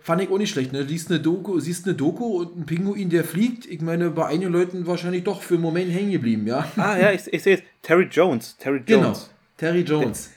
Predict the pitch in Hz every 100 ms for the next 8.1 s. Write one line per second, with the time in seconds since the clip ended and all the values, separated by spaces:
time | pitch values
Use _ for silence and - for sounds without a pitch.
0 | _ 120 110 107 104 - - 151 175 131
1 | 175 170 165 170 175 156 165 190 165 151
2 | 131 117 107 107 110 101 101 135 - 156
3 | 147 110 - 113 104 127 135 175 226 -
4 | _ _ 151 131 104 101 131 151 - -
5 | - 143 - - _ _ _ _ - -
6 | 220 - _ _ - 139 156 180 185 165
7 | 156 - 147 143 127 139 127 - 156 180